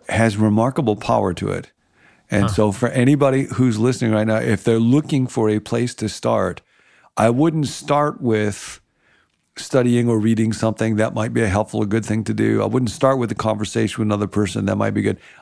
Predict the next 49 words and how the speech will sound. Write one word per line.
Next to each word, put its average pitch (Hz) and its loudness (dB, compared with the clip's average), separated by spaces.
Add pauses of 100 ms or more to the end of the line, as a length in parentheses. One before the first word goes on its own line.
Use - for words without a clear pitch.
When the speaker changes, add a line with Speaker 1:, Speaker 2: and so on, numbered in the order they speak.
Speaker 1:
I'd 113 0
start 151 0
with 107 0
just - -4 (360)
do 156 6
the 185 0
next 165 -2
right 151 -2
thing 139 -2
you 135 0
know 131 0
to 123 -2
do. 90 -2 (300)
That's, 107 -2
that's 120 -2
where 131 2
Jesus 123 -2
is. 95 -2
That's 107 -4
where 117 0
the 120 -2
kingdom 127 0
is. 85 -4
The 110 -4
kingdom 123 0
is, 101 -2 (560)
uh, 101 2
where 107 2
I 107 0
seek 139 -2
to - -2
align 113 2
my 110 2
life 110 -2
with 117 -4
the 113 -4
will 110 -2
of 101 -8
God. 85 -4
Just 107 0
do 113 2
the 104 0
next 113 0
right 127 -2
thing 123 0
you 120 2
know 113 2
to 127 -2
do. 87 -2